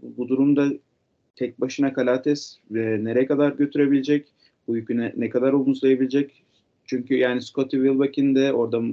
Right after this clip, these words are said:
Marco Guduric de bunlar da önemli oyuncular ama yani bu takımın gerçekten böyle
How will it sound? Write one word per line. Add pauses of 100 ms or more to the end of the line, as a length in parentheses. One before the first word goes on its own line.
Marco
Guduric
de (320)
bunlar
da
önemli
oyuncular
ama (320)
yani
bu
takımın
gerçekten
böyle